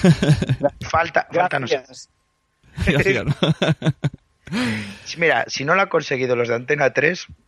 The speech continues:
Speaker 1: vamos a ver qué, qué sacas tú de esta.
Speaker 3: <laughs> Vaya. <laughs> Bueno, pues eso, muchas gracias. Esto ha sido Sunecracia número cincuenta y nueve. Y nada, si os ha gustado
Speaker 1: Uy, casi nos coges.
Speaker 3: Casi,
Speaker 1: <laughs>
Speaker 3: casi. <laughs>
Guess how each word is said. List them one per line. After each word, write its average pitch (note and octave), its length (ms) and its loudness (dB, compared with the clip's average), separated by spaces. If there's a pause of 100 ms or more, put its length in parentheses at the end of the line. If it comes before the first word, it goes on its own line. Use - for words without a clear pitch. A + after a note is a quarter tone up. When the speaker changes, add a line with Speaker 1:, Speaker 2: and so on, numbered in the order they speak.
(340)
Speaker 1:
vamos B2+ 540 -2
a C3 60 4
ver B2 140 2
qué, - 140 -10 (100)
qué A#2+ 140 -6
sacas - 320 -12
tú A2+ 100 -20
de - 80 -20
esta. - 260 -20 (520)
Speaker 3:
<laughs> - 840 2
Vaya. A2+ 480 -2
<laughs> F3 60 4 (1120)
Bueno, B2 320 0
pues A#2 200 0
eso, B2 220 -2
muchas B2 220 0
gracias. C#3+ 440 0
Esto B2+ 160 -2
ha C#3+ 60 0
sido C3 320 2
Sunecracia B2+ 540 0
número B2 340 2
cincuenta B2 360 2
y A#2 40 4
nueve. D#3 400 2 (180)
Y A2 380 -2
nada, A2 200 -2
si B2+ 60 -2
os A#2+ 80 -4
ha B2 60 2
gustado B2+ 440 2
Speaker 1:
Uy, C#4 720 0
casi F#3+ 280 0
nos F3 220 0
coges. - 580 -6
Speaker 3:
Casi, C3 240 2
Speaker 1:
<laughs> A3 120 2
Speaker 3:
casi. C#3+ 380 2
<laughs> - 60 4